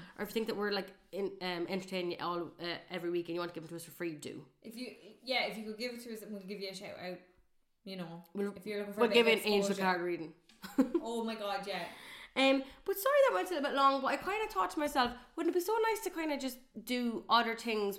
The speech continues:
Speaker 1: like, with your time than, like, what will we do? Will we just, like, sit here and then the day kinda runs away with you?
Speaker 2: Yeah,
Speaker 1: And, like,
Speaker 2: and
Speaker 1: different
Speaker 2: I
Speaker 1: types of
Speaker 2: also
Speaker 1: festivals.
Speaker 2: like the idea of, 'cause, like, when I think of festivals, I get really overwhelmed. I'm like,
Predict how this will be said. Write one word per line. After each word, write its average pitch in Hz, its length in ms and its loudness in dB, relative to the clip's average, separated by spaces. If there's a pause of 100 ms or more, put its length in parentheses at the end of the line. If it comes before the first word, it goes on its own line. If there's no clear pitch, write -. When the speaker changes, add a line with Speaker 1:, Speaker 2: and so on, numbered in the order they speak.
(140)
Speaker 1:
like, 190 200 -2
with 190 120 -4
your 165 100 -6
time 190 400 0
than, 185 220 0
like, 185 160 0 (400)
what 220 180 2
will 202 60 0
we 208 120 0
do? 185 220 0
Will 175 160 0
we 180 80 0
just, 185 260 -6
like, 185 200 -6
sit 185 260 -4
here 185 240 -4
and 175 180 -4
then 180 220 -2 (240)
the 185 100 -6
day 180 180 -2
kinda 175 220 -6
runs 165 180 -6
away 156 160 -8
with 147 140 -12
you? 143 100 -6 (440)
Speaker 2:
Yeah, 262 120 -2
Speaker 1:
And, 214 120 6
like, - 100 6
Speaker 2:
and 269 80 0
Speaker 1:
different 294 300 4
Speaker 2:
I - 20 -2
Speaker 1:
types 294 200 2
of - 60 0
Speaker 2:
also - 40 -2
Speaker 1:
festivals. 277 720 -2 (120)
Speaker 2:
like 226 380 -6
the 233 120 -4
idea 214 540 -2
of, - 260 -12
'cause, 214 140 -12
like, 233 180 -8
when 233 100 -8
I 277 140 -6
think 294 200 -10
of 233 100 -10
festivals, 185 520 -8 (120)
I 190 80 -4
get 180 300 -4
really 226 380 -4
overwhelmed. 180 1000 -2 (380)
I'm 202 220 0
like, 175 240 -2